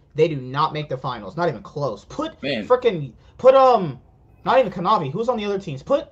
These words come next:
Speaker 1: uh, Peanut on Suning. They don't make the finals at all. They probably don't even make it out of group stage. I
Speaker 2: Okay,
Speaker 1: think
Speaker 2: they make
Speaker 1: S O F M,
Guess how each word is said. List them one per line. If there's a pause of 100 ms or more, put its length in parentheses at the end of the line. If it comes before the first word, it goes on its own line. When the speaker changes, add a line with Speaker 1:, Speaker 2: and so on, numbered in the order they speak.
Speaker 1:
uh,
Peanut
on
Suning. (440)
They
don't
make
the
finals
at
all.
They
probably
don't
even
make
it
out
of
group
stage. (320)
I
Speaker 2:
Okay,
Speaker 1:
think
Speaker 2:
they
make
Speaker 1:
S
O
F
M,